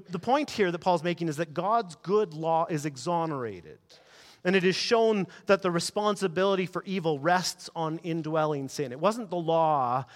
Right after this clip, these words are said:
that caused sin, even though the law was used by sin to increase sin. And, and again, it's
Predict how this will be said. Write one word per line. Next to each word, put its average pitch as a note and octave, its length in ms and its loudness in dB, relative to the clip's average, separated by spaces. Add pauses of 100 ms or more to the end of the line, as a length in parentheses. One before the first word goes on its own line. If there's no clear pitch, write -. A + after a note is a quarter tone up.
(140)
that E3 140 -4
caused E3 560 2
sin, C#3+ 360 -2
even D3+ 220 -4
though D3+ 140 0
the C#3 80 -6
law C#3 180 -2
was B2+ 200 -6
used F3 500 -4
by C#3+ 240 2
sin A2 560 -10 (340)
to E3+ 240 -2
increase D#3+ 460 -6
sin. G#2 340 -12 (2500)
And, F#3 180 -2
and F#3+ 140 0
again, G#3 300 4
it's F3+ 180 -2